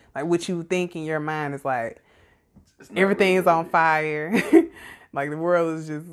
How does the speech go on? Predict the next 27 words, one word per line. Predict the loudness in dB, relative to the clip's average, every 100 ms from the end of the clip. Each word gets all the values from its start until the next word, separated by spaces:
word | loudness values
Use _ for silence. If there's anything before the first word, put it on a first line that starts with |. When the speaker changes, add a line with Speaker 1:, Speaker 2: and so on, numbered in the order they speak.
| -16
Speaker 1:
crumbling | -6 -6 -4 -8 -8
around | -8 -6 -6
everybody. | -8 -10 -10 -12 -12 -16 -18 _ _ _ _ -8
And | -4
that's | -4 -4
just | -8 -8
not, | -6 -4 -4 -4 -10 -20 _ _ _ _ _
that's | -10 -6
not | -2 -2
what | -4 -6
it | -8
is. | -8 -10 -12 -14 _ _ _ _ _ _ _
So | _ 0 0 0 -6 -10 -16 _ _ -8
what | -2 -2
was | -4 -6
one | -8 -6
part | -4 -2
out | -2
of | -4
that | -6
that | -8 -12
he |
said, | -16 -12 -10 -10
babe? | -12 -14 -16 _ _ _ _ _ _ _ _ _ _ _ _ -20
Speaker 2:
Uh, | -16 -14 -14
basically | -12 -12 -12 -16 -20 -18
just, | -18 -20 -20